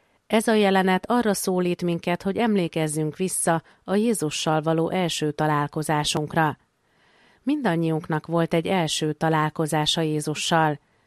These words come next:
gyermekként, serdülőként, fiatalként, felnőttként. Idézzük fel, hogy mikor találkoztunk először Jézussal. Emlékezzünk vissza rá, hogy utána megújítsuk követésének örömét,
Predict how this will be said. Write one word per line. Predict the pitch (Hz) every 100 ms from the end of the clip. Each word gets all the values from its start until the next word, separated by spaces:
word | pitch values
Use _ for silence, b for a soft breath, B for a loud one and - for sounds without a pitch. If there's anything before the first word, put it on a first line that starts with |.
| _ _ -
gyermekként, | 185 214 196 175 - 175 165 156 - _
serdülőként, | - 175 170 170 175 165 - 175 160 156 - -
fiatalként, | - 214 190 175 160 - 165 156 -
felnőttként. | _ 185 143 143 143 - 165 156 143 131 - b b b b b b
Idézzük | - 302 226 196 143 151 -
fel, | 175 175
hogy | 175 190
mikor | 233 - 170 147
találkoztunk | - 160 156 156 160 151 - 156
először | 170 170 160 - 156 156
Jézussal. | 160 156 156 - - 156 156 - b b b b
Emlékezzünk | - 294 285 196 165 156 156 151
vissza | 175 190 - 165
rá, | 160 160
hogy | 151 151
utána | 180 - 180 190
megújítsuk | 214 233 170 160 156 - 180 -
követésének | - 170 151 156 151 - 156 156 147
örömét, | 175 175 165 160 151